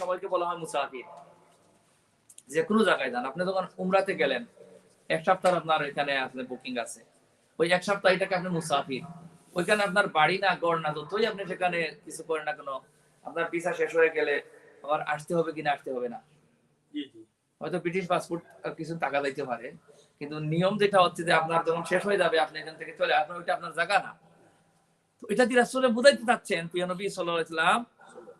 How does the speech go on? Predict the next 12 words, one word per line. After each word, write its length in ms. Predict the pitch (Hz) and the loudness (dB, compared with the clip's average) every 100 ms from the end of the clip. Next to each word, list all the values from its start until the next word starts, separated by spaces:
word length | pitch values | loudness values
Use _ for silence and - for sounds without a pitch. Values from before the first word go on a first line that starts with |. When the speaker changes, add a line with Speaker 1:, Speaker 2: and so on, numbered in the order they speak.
| _ | _
Speaker 1:
যে 140 | - 214 | -2 0
এই 280 | 220 240 269 | 4 4 4
দুনিয়া 440 | 185 233 233 233 247 285 - - - - - _ - | -4 -2 4 8 8 6 -2 -14 -20 -20 -20 _ -8
আদম 320 | 190 254 262 | -4 -4 -4
সন্তানদের 520 | 233 247 247 240 240 | -8 -4 -2 0 -2
জন্য 280 | 240 233 233 | -2 -6 -8
স্থায়ী 360 | - 240 240 285 | -8 -2 -2 2
আবাস 260 | 285 285 226 277 | 2 2 -2 0
নয়, 280 | 302 285 - - - _ _ _ _ | 4 4 2 -6 -20 _ _ _ _
এটা 180 | - 220 | -10 -6
আপনার 200 | 277 285 | -6 -8
মুসাফিরখানা। 800 | 277 254 294 294 320 240 247 180 | -10 2 4 4 0 -2 -2 -2